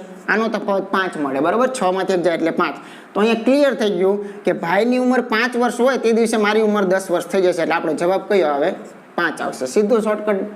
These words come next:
દ્વારા આપણે કહી શકીએ છીએ કે જે દિવસે ભાઈ પાંચ વર્ષનો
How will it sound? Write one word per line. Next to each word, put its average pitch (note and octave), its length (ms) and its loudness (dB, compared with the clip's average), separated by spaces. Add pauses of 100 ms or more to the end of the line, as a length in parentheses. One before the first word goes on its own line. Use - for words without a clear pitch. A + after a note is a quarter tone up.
(120)
દ્વારા G3 200 4
આપણે G3 220 -2
કહી A3+ 120 0
શકીએ F3 280 0
છીએ E3+ 180 0 (360)
કે G3+ 140 2
જે G3 100 4
દિવસે A#3 300 2 (220)
ભાઈ A3 340 0 (140)
પાંચ G#3+ 300 -2
વર્ષનો G#3+ 360 2